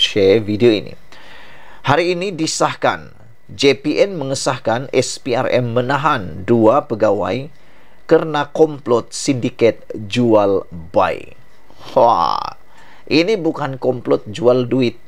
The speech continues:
ini bukan komplot jual rokok, ini bukan komplot jual rumah, tapi ini komplot jual nyawa, jual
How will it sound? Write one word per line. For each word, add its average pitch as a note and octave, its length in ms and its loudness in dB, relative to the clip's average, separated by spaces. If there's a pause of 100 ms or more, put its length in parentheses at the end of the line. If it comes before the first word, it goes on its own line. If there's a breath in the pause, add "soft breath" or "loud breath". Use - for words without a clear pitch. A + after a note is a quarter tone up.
ini A2 240 -2
bukan G#2+ 400 -4
komplot G2+ 480 0
jual G2+ 240 4
rokok, - 640 -4
ini G2+ 240 0
bukan G2 400 -4
komplot G2 400 -2 (160)
jual G#2 480 2
rumah, A#2 400 0 (640 soft breath)
tapi D3+ 560 -2
ini E3 320 -2
komplot F3+ 720 0
jual B2+ 400 4
nyawa, A2 480 0 (640)
jual A2 480 4